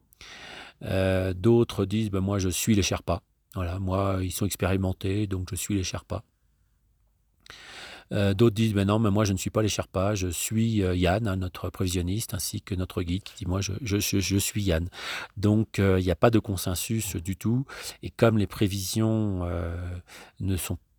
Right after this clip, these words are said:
prévisionnistes météo ne sont pas d'accord entre les Chinois, les Américains, les Européens et puis, euh, ce qu'on peut voir sur Internet. Donc il y a, il y a eu une confusion totale. Euh, les Sherpas, euh, bah, c'est clair et net, hein, pour eux. Euh, euh, ils sont venus, euh,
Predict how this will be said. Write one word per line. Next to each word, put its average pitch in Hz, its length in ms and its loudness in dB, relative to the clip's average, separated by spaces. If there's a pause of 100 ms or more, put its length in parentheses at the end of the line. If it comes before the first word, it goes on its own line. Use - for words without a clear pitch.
prévisionnistes 104 680 4
météo 101 320 0
ne 98 60 -2
sont - 100 -6
pas 107 140 2
d'accord 107 400 2
entre 92 240 -4
les 85 80 -4
Chinois, 101 720 0
les 90 140 -6
Américains, 95 580 -4
les 90 160 -6
Européens 92 640 -2
et 90 100 -4
puis, 98 300 -4
euh, 87 60 -6
ce - 60 -10
qu'on 90 100 -10
peut 92 120 -10
voir 92 140 -4
sur - 160 -8
Internet. 90 460 -4 (460)
Donc 104 260 2
il 101 40 6
y - 20 6
a, 92 200 6
il 107 80 -2
y 95 40 4
a - 20 4
eu 107 100 6
une 120 140 2
confusion 104 420 -2
totale. 101 560 -2 (560)
Euh, 95 680 2
les 98 220 4
Sherpas, 113 840 0
euh, 92 760 -6
bah, 90 360 0
c'est - 340 -8
clair 95 280 0
et 87 60 0
net, 104 260 -2
hein, 104 100 -2
pour 87 280 -4
eux. 95 400 0
Euh, - 60 -20 (540)
euh, 92 320 -6
ils 123 100 -2
sont 131 220 4
venus, 113 640 4
euh, 92 300 2